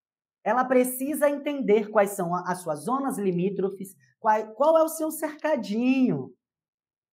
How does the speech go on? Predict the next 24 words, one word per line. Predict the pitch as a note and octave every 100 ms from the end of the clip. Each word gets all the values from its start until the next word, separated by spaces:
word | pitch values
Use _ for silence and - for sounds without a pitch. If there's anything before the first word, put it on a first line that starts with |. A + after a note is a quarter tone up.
| -
Então, | A#3 B3+ D#4+
eu |
acho | E4
que | D#4
primeiro | C#4+ D4 F4+
a |
gente | D#4+ E4
precisa | - G#3+ G3 C#4+ C4
entender | C4+ C4+ C4 C4+
qual | D4+ D#4+
é | C#4+
o | D4+
cercadinho | C4+ B3+ A3+ G#3 F#3 G3
da | F#3
arquivologia | F3+ F3 E3 D#3+ D3 D#3
brasileira. | C#3+ C#3 C#3 D3 A#2 A2 A2 _ _ _ _
E | G3+
aí, | A#3+ B3+ D#4
depois, | D#4+ D4+ C4 C4
a | C#4+
gente | C4+ C#4 C#4+ B3+ -
ultrapassar | - F4 E4+ D4+ D4+ D4 D4 - G#3+ G#3
esse | G#3+ G3+
cercado | - F3+ - G3 A3